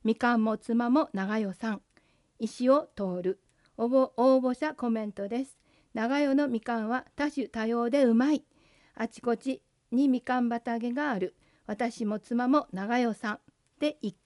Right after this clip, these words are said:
句。二、イベントに参加した感想で一句。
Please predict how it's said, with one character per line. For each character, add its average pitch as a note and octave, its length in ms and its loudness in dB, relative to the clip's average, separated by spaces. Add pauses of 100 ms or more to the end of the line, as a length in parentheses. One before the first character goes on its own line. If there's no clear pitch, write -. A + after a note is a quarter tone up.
句。 - 140 -12 (3250)
二、 C#4 260 6 (360)
イ A3+ 120 2
ベ D4+ 180 10
ン E4 60 4
ト D#4 140 4
に D4 100 6
参 C#4 260 2
加 C4+ 160 0
し - 100 -6
た D#4 180 0
感 A#3 260 0
想 A3+ 300 0
で C#4 240 6
一 G#3+ 120 -2 (200)
句。 - 140 -4